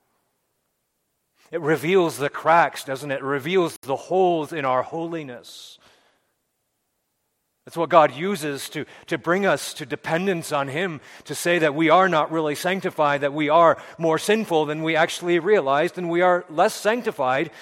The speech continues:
than we actually realize. And so as believers suffer, as we respond to the things of life, we, the sin is exposed and ought to be confessed and put to death.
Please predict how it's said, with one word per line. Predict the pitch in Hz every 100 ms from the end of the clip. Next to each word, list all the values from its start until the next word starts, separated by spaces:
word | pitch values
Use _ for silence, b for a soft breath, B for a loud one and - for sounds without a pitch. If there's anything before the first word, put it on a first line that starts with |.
| B
than | 143 135
we | 123
actually | 113 - 147 151
realize. | 156 202 90 117 _ _ - _ _ _ _ _ _ _ _ _ _ _ _ _ _ _ _ _ _ _ _ _ _ _ _ _ _ _ _ _ _ _ _ _ -
And | 107
so | 123
as | 113 110
believers | 113 107 120 107 98
suffer, | - 139 - 92 82 _ _ _ _ _ _ _ _ _ _ _ _
as | 123 117
we |
respond | 120 110 - - 151 165 135
to | 117
the | 113
things | 143 143 117
of | 104 110
life, | 143 156 120 -
we, | 117 - b b b b
the | 135
sin | - 190 185
is | 123
exposed | 123 - 185 208 151 127 -
and | 131 117 110 - _ _ _ _ _ -
ought | 147 -
to | 110
be | 98
confessed | - 107 - 104 69 - - _
and | 98 87
put | 120 -
to |
death. | 107 131 -